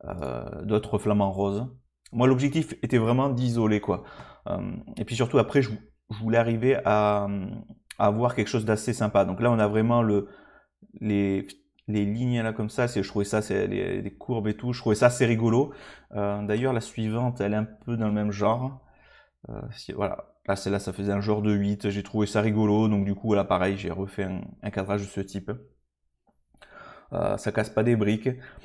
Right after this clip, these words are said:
Voilà, c'est, euh, les flamants roses, j'ai jamais réussi à faire une bonne photo, parce que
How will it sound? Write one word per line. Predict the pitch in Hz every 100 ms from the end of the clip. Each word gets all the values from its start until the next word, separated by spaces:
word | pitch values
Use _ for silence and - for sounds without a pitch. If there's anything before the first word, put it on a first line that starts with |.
| - - - _ _ -
Voilà, | 107 95
c'est, | - - 117
euh, | 117 117
les | 113
flamants | 143 139
roses, | 123 139
j'ai | 147
jamais | 113 131
réussi | 113 113 127
à |
faire | 113 127
une | 117 110
bonne | 104 120
photo, | 123 143 - 127
parce | 123
que | - 98 90 -